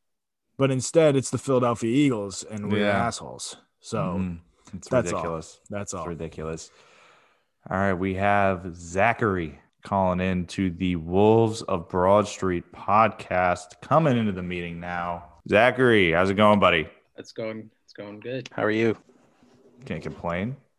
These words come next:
Speaker 1: In my, in my notes here, it says that you are a Giants fan.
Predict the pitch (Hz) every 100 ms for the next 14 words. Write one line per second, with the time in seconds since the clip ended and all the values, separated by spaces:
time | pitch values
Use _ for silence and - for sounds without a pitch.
0 | _ _ 139 139 139 143 135 123 135 135
1 | 131 143 151 147 117 107 95 101 - 110
2 | 104 95 98 95 104 104 98 95 95 92
3 | 92 110 110 110 107 - 104 110